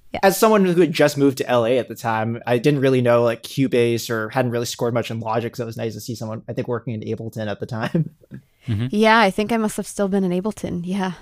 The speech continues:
Speaker 1: That, that phase ended very quickly once you move away from the shorter format, um, of stuff, but we can chat about all that.
Speaker 2: Yeah.
Speaker 1: Yeah.
Speaker 2: I mean, so you started doing, like, it was ad music in terms of, like, working the picture, right?
Speaker 1: Yeah. So,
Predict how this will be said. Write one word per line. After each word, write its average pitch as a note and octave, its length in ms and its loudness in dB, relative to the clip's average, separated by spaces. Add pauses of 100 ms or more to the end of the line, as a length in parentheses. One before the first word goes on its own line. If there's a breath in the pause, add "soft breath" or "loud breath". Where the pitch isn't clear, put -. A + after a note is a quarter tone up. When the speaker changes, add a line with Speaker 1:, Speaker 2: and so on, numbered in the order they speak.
(140)
Speaker 1:
That, G#3 320 2
that G#3+ 280 2
phase F#3+ 320 0
ended E3+ 360 -2
very E3 240 2
quickly E3+ 500 -2
once E3 340 -4
you F3+ 80 2
move F3 200 4
away E3+ 260 2
from E3 220 -2
the D#3+ 80 -2
shorter E3 320 0
format, D#3 720 -4 (120)
um, - 320 -8
of F#3+ 140 -14
stuff, - 420 -14
but F3+ 140 -6
we E3+ 100 -4
can - 300 -10 (280)
chat - 240 -6
about D#3 200 -2
all C#3+ 160 -4
that. - 180 -10 (480)
Speaker 2:
Yeah. - 360 2
Speaker 1:
Yeah. D#3 60 -12 (540)
Speaker 2:
I G3 60 4
mean, G#3+ 120 4
so A#3+ 120 0
you A3+ 80 0
started B3 340 2
doing, G3 180 2
like, C3+ 240 2
it D3+ 60 0
was C3+ 300 -2
ad D#3 280 0
music A#2+ 760 -6
in C#3 100 -10
terms B2 240 -6
of, A2 100 -8
like, A2 240 -8
working A#2+ 360 -4
the G2+ 40 -12
picture, C3 400 -8
right? A2+ 360 -6 (320 soft breath)
Speaker 1:
Yeah. D#4 420 6
So, D4 480 4